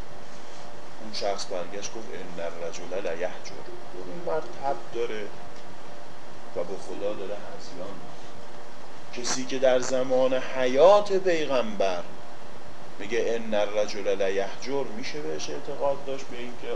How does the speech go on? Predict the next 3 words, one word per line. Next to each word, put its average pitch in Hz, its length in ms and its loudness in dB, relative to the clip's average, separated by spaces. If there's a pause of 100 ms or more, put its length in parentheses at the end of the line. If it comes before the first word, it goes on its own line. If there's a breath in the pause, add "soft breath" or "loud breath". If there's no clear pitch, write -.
(140)
آیا 101 360 0
به 95 220 -2 (1600)
کلمات 104 760 0